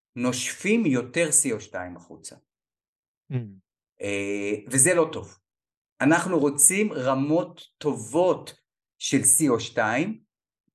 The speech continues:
Speaker 1: אה, כי רמה טובה של C O שתיים, של C O שתיים לא נמוכה מדי, זה מה שקורה כשאנחנו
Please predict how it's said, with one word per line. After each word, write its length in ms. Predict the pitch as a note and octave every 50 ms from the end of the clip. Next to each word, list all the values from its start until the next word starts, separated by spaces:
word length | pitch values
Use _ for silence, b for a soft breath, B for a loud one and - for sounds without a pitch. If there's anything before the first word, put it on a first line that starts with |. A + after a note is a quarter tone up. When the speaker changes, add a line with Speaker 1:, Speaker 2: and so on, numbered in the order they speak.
| _ _ _ _ _ -
Speaker 1:
אה, 1400 | A#2 A#2 A#2 A#2+ A#2 A#2 A#2 A#2 A#2 A2+ A#2 A2+ A2+ A2+ A2+ A2+ A2+ A2+ A#2 A2+ A2+ A2+ A2+ A2 A2+ A2+ A2 A2+ A2 - _ _ _ _ _ _
כי 140 | - - D#3+
רמה 300 | C#3 C#3+ C3+ E3 G#3 G#3
טובה 220 | - - D#3+ F3 F3
של 140 | - F3+
C 280 | D3 - - - D3+ C#3+
O 20 |
שתיים, 280 | C#3 C#3 - E3+ D#3+ - - _
של 160 | - - C3+ C3
C 260 | - - D3 C#3 B2+
O 40 | A#2+
שתיים 460 | - - C#3+ C3 B2 G#2+ F#2+ F#2 F2+
לא 180 | A2 B2+ D#3+ G3
נמוכה 360 | A3+ A#3 A#3 - - F#3+ F#3+
מדי, 280 | G3+ G#3+ G#3 G#3 A3+ C4 C4 - _ _ _ _ _ _ _ _ _ _ _ _ _ _ _ _ _ _ _ -
זה 120 | A2 C3+
מה 80 | D3+ F3
שקורה 380 | E3+ - F3+ - B2+ C3 E3 E3+
כשאנחנו 640 | - F3 D#3 C#3+ C#3+ D3 C#3+ C3+ C3+ C#3 C#3 -